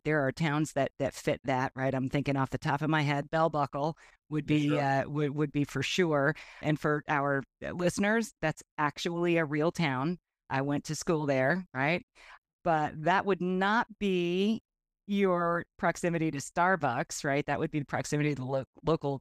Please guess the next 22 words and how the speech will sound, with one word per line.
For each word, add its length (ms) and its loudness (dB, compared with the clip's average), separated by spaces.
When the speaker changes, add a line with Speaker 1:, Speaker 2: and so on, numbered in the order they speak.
Speaker 1:
you 100 0
know, 200 0
ice 200 2
cream 220 -4
shop 320 0
or 80 -4
something 320 -2
like 220 -2
that. 320 0
So 160 2
I 60 4
think 200 -2
it's, 220 2
it's 200 -4
really 500 2
interesting 840 0
that 140 0
you 200 -6
can 200 0
drill 380 2
down. 760 0
So 540 -2